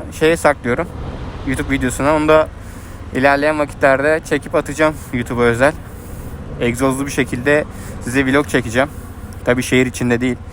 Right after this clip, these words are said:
Trafiğe kapalı, yani yerleşim yerinden uzak, araç kesitinin olmadığı bir yerde. Güzel bir video çıkartırız. Çünkü harbi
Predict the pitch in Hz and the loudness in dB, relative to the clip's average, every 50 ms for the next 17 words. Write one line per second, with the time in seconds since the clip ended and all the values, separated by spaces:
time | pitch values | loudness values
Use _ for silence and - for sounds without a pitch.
0 | - - - - - - - - - - - - - - 104 117 107 - 123 117 | -14 -14 -14 -12 -12 -12 -12 -12 -12 -14 -14 -10 -6 0 2 2 2 2 2 2
1 | - 117 107 - 117 117 120 123 117 113 110 113 107 107 107 110 113 110 110 113 | 2 2 2 4 4 4 4 4 2 2 0 2 2 2 4 4 4 4 4 2
2 | 117 107 - 117 117 117 113 113 117 123 - 131 117 117 107 104 - 120 120 127 | 0 -2 0 0 2 2 4 2 2 0 0 0 2 2 2 4 4 6 4 4
3 | 120 - 131 117 - - 127 120 120 120 123 123 120 113 110 117 113 110 113 113 | 4 2 -2 -4 -2 0 0 2 4 4 4 4 2 2 2 0 0 2 4 4
4 | 110 110 107 107 120 139 - - - - - - - - - - - - - - | 4 4 4 2 -2 -4 -4 -8 -14 -14 -14 -14 -14 -14 -14 -14 -14 -14 -14 -14
5 | - - - - - - - - - - - 139 135 147 143 143 143 143 147 151 | -14 -14 -14 -14 -14 -14 -14 -14 -10 -8 -4 2 4 4 4 4 2 2 0 0
6 | - - - 127 117 - - 120 139 147 - - - - - - - - - - | 2 2 4 4 4 4 2 -2 -4 -4 -6 -8 -8 -10 -12 -12 -12 -12 -12 -12
7 | - - - - 123 120 117 - 143 135 143 143 147 147 135 135 135 143 143 | -12 -10 -6 -4 -4 -2 0 0 2 4 6 4 4 4 2 0 0 0 0